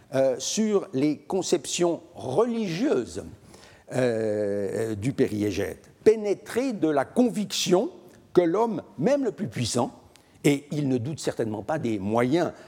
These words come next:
euh, mis en œuvre, euh, par, euh, Adrien, ne peut rien changer aux, euh, arrêts de la divinité.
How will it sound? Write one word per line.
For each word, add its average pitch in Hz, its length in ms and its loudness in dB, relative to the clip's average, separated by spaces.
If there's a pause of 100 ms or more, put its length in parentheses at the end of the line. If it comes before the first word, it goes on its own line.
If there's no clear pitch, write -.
(180)
euh, 101 300 -2
mis 117 360 0
en 104 200 -2
œuvre, 98 520 0 (320)
euh, 95 260 -4 (160)
par, 87 360 -6
euh, 85 160 -6
Adrien, 233 500 -2 (280)
ne 185 120 6
peut 196 360 -4
rien 135 280 -4
changer 127 540 -4 (340)
aux, 143 360 2 (300)
euh, 110 180 0 (120)
arrêts 127 420 -2 (160)
de 120 160 0
la 127 160 -2
divinité. 131 800 0